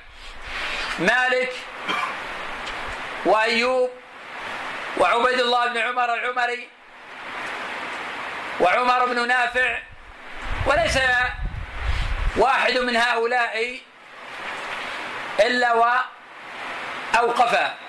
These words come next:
والذين رفعوا ليس أحد منهم من الطبقة الأولى ولا من الطبقة الثانية، بل ولا من الطبقة الثالثة.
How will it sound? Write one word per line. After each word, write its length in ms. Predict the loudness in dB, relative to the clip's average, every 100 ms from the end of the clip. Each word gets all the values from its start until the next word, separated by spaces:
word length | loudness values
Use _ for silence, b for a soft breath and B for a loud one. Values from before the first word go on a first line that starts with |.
| -4
والذين 360 | 2 4 6 6
رفعوا 480 | 6 4 4 2 2
ليس 220 | 0 0
أحد 400 | 0 0 -2 -6
منهم 360 | -2 2 2 2
من 80 |
الطبقة 680 | -2 0 2 2 2 2 2 -4 -16 -20 -16 -12 -8 -4 2 4 6 4
الأولى 600 | 4 4 4 4 4 2 0 -2
ولا 360 | 2 4 4 4
من 120 | 0
الطبقة 440 | -2 -2 0 0
الثانية، 500 | -2 0 0 0 -2
بل 120 | 0
ولا 260 | 2 2 2
من 60 | 0
الطبقة 340 | 0 0 0
الثالثة. 480 | 2 2 0 -2